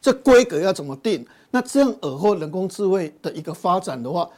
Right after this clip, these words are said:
它的顺畅度的话就会比较高一点，吼。那我们一个一个跟各位报告，就是说，其实人工智慧这个东西，吼，大家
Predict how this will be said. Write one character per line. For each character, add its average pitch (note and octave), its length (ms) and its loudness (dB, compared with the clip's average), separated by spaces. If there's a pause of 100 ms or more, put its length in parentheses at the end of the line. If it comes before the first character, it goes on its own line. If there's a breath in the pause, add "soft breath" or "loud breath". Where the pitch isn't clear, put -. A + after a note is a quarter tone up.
(140 loud breath)
它 G3+ 120 0
的 E3+ 60 -2
顺 F#3+ 300 0
畅 F3 200 -6
度 E3 180 -2
的 C3+ 80 -8
话 D3 220 -6
就 F3+ 120 -2
会 E3+ 80 -2
比 C#3 80 -12
较 C3+ 160 -8
高 C3 240 -6
一 C#3 80 -8
点， C3 220 -12 (140)
吼。 E3+ 200 -8 (300 soft breath)
那 C4 140 4
我 A3 100 4
们 F3 160 -2
一 G3 60 -2
个 F#3 100 6
一 - 20 2
个 E3+ 140 0
跟 G3 160 2
各 F#3+ 80 2
位 F#3 80 2
报 F3+ 160 2
告， F3 100 2
就 F3+ 140 0
是 F3 60 -6
说， F#3 140 -2 (360 loud breath)
其 B3+ 180 2
实 F#3 60 0
人 F#3+ 160 0
工 A#3+ 180 2
智 A#3 240 -4
慧 G#3 220 6
这 - 160 -6
个 F3+ 100 -4
东 E3+ 200 -6
西， D#3+ 200 -10
吼， D3+ 220 -8 (340)
大 A#3 220 4
家 A3+ 100 -2